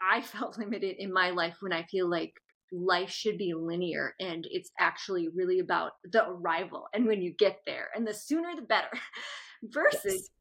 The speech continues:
Speaker 1: how God actually works in my own experience in my life, in other people's lives, in people in the Bible, just years of waiting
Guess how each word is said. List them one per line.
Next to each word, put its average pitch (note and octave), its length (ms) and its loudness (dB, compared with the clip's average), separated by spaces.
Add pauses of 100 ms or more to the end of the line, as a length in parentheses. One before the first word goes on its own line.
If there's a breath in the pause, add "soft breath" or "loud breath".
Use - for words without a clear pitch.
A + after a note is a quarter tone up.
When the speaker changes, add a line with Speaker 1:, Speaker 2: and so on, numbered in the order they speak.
Speaker 1:
how A3 240 4
God G#3+ 500 -2
actually F#3+ 440 -2
works F#3 640 2
in F#3+ 160 -2
my G#3 280 6
own G#3+ 200 -2
experience F3+ 380 -6
in F3 100 -2
my F3 200 4
life, A3+ 520 2
in F3 160 -6
other G3+ 200 4
people's G#3+ 340 -4
lives, F#3+ 300 4
in G3+ 120 0
people A#3 400 -2
in F#3 80 0
the E3+ 200 0
Bible, E3+ 640 2 (300 loud breath)
just C4+ 300 6
years A#3 760 8
of F#3+ 120 2
waiting E3+ 640 8